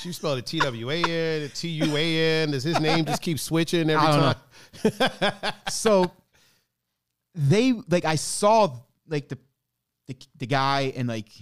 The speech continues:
Speaker 2: I think there was, like, two or three of his friends. Like, I saw them, and they were still, like, talking shit,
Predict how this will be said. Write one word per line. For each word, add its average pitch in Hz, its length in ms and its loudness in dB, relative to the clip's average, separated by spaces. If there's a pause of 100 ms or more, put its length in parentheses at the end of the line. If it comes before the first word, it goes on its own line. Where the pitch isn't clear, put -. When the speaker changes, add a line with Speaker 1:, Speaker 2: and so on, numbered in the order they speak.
(140)
Speaker 2:
I 123 80 -12
think 127 200 -6
there 120 80 -6
was, 113 120 -6
like, 107 160 -10
two 135 200 -4
or 117 80 -4 (240)
three 120 160 -2
of 113 80 -6
his 110 100 -8
friends. 107 460 -10
Like, 113 100 -4
I 120 100 -4
saw 220 300 0
them, 101 300 -8
and 143 120 -4
they 156 100 0
were 139 120 0
still, 190 340 -2
like, 147 200 -2
talking 151 380 -4
shit, - 380 -6